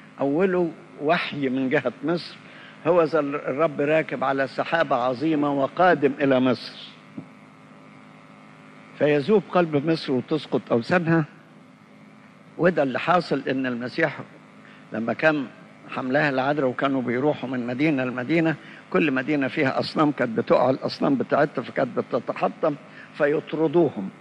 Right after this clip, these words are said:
فلما يطردوهم يروحوا بلد تاني فيحصل برضو نفس الوضع،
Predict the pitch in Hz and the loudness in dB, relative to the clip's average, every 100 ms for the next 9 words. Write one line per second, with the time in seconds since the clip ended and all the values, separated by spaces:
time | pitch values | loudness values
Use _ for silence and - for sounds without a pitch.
0 | - - - - 165 185 175 160 160 147 | -20 -20 -6 0 2 2 0 -2 -2 -2
1 | 180 151 139 139 160 143 160 143 131 - | 0 2 2 0 0 0 2 2 0 2
2 | 151 143 - 131 147 - 135 120 143 139 | 2 2 0 2 2 0 -2 2 2 2
3 | 131 127 135 - 117 143 170 | 0 0 -2 -4 -2 0 0